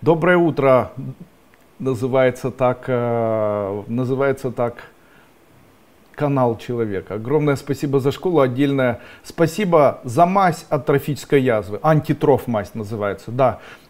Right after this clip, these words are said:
Очень много людей написало мне спасибо за эту мазь. Я хочу сказать, что это одна из самых потрясающих мазей моей компании. Великолепно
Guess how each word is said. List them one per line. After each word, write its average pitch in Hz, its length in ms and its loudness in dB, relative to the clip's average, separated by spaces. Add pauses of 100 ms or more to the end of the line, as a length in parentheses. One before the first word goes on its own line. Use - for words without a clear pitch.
Очень 208 300 2
много 165 280 2
людей 131 320 0
написало 123 480 -2
мне 120 160 -2
спасибо 131 460 -6
за 117 120 -4
эту 110 180 -4
мазь. 95 280 -8
Я 135 100 0
хочу 135 280 -2
сказать, 160 360 0
что - 140 -2
это 123 200 0
одна 127 240 -2
из 117 80 -6
самых 127 320 -4
потрясающих 123 800 -6
мазей 117 320 -2
моей 120 220 -4
компании. 165 500 -2
Великолепно 123 960 -4